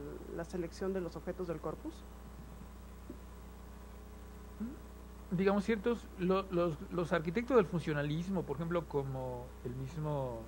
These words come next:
Speaker 2: este, eh, a-, hablar, por ejemplo, de Enrique Yáñez o de Benlliure, tuvieron un fuerte comunicación con artistas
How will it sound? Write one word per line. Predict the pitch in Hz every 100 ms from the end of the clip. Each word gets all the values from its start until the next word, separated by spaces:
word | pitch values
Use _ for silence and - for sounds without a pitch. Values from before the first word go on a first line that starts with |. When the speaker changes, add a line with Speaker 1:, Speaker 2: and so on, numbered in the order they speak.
| -
Speaker 2:
este, | 113 - - - 120 113 113 107 - - - - - - - -
eh, | 127 123 120 117 110 104 - - - - - - - - - - - -
a-, | 151 156 - -
hablar, | 151 165 170
por | 180
ejemplo, | 165 170 160 165
de | 147
Enrique | 143 147 170 156
Yáñez | 147 160 156 135 135 - - -
o | 139
de | 135
Benlliure, | 135 135 147 160 147 170 - - - - - - - -
tuvieron | - 175 196 208
un | 202 208
fuerte | - 190 196 202 190
comunicación | 170 156 151 156 170 170 170 170
con | 160 147
artistas | 139 - 170 - 139